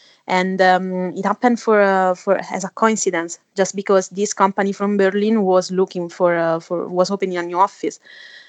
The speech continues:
Uh, so I never considered the idea of moving to Budapest. And, uh, when I arrived there, I remember this like if it was yesterday. I went to, my parents came with me, so we, we left, uh, Rome by car,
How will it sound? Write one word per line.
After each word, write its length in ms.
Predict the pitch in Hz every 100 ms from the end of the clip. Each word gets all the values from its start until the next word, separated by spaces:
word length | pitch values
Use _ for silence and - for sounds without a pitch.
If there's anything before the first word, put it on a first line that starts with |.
| _ -
Uh, 500 | - 208 202 196 190
so 600 | 185 - 240 220 208 196 -
I 320 | - 202 208 202
never 220 | 214 226
considered 640 | - 214 - 208 196 190
the 60 | 190
idea 180 | 202
of 100 | 180
moving 280 | 196 202 190
to 120 | -
Budapest. 580 | 170 190 175 165 180 180 -
And, 340 | 190 185 185
uh, 200 | 185 180
when 220 | 185 202 247
I 100 | 214
arrived 440 | 196 208 190 -
there, 320 | 196 165 180 _ _ _ _ _ _ _ _ - -
I 60 | 202
remember 400 | 208 220 247 233
this 420 | 190 208 202 196
like 340 | 196 175 170 _ -
if 160 | 190
it 160 | 180 170
was 220 | 180 165
yesterday. 560 | 180 180 - 165 165 170
I 100 | 175
went 240 | 185 214 -
to, 360 | 226 208 196
my 140 | 185 214
parents 500 | 240 240 233 - -
came 280 | - 190 185
with 160 | 180
me, 260 | 175 175 170
so 220 | - 185
we, 320 | 175 180 175
we 120 | 185
left, 360 | 185 - - -
uh, 580 | 190 175 165 165 170 64
Rome 360 | 185 196 185 175
by 100 | 175
car, 400 | - 185 175